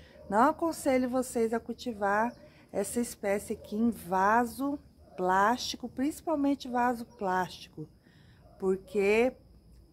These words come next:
ela é bem sensível, não tolera muita água.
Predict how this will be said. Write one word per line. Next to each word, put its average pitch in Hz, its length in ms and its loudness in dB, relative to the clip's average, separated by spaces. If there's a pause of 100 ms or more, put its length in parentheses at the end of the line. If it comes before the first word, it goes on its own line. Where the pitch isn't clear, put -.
ela 220 400 2
é 220 120 -2
bem 226 360 0
sensível, 233 840 -2
não 233 180 2
tolera 220 560 2
muita 214 600 2
água. 180 800 0